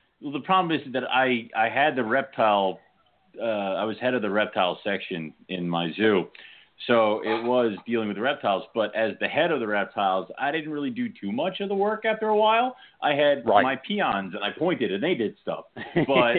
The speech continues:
Speaker 1: I
Speaker 2: Yeah.
Speaker 1: also had to do the educational programs, and I had to do also, I had a certain group of, uh, the babies that I was dealing with at the same time. So, yeah,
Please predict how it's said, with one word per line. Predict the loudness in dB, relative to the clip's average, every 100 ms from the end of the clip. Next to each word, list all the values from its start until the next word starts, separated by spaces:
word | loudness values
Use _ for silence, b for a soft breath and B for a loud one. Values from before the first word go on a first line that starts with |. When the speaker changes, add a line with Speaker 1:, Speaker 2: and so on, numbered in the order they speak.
| 2
Speaker 1:
I | 4
Speaker 2:
Yeah. | 4
Speaker 1:
also | 2 -4
had | -6
to | -2
do | -2
the | 0
educational | -2 -2 -6 -4 -4 -4 -6
programs, | -2 -2 0 0 0 -4 -8
and | -8
I | -6
had | -6
to |
do | -6 -6 -4
also, | -2 -2 -2 0
I | 2 2
had | 0
a | 0 -4 -4
certain | -2 -2 -4
group | -4 -2 0
of, | -2 -2 _ _
uh, | 2 4 2
the | 2
babies | 2 4 4 0 0
that | -2
I |
was | -2 -2
dealing | -4 -4
with | -10 _
at | -16
the |
same | -12 -8
time. | -2 -2 -2 -4
So, | 0
yeah, | 2